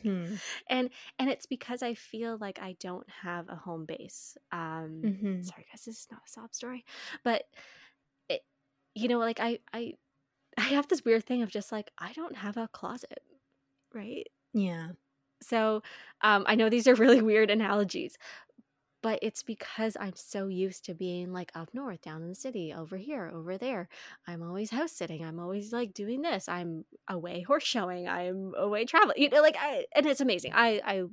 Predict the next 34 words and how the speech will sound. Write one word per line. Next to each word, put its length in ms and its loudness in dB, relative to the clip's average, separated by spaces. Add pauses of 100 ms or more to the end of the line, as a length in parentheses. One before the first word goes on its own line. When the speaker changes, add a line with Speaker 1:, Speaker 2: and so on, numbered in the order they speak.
(160)
Speaker 2:
have 120 -4 (420)
no 160 8
complaints. 320 -4
I, 200 -4 (140)
I 280 -6 (360)
live 140 -2
a 80 -4
wonderful 400 -2
life 340 -12
with 160 -10 (680)
lots 260 0
of 120 -2
amazing 420 -4
things 340 -4
and 100 -10
experiences. 720 -4 (720)
But 340 0
I'm 160 -4
just 220 -4
getting 240 -6
to 140 -6
a 40 -2
point 400 -10
where 100 -16
I'm 140 -14
just 300 -12
like, 240 -14 (920)
I 560 -10
don't 200 -12 (180)
want 300 -10
to 180 -10 (920)
share 320 -6
a 40 -8
parent's 640 -12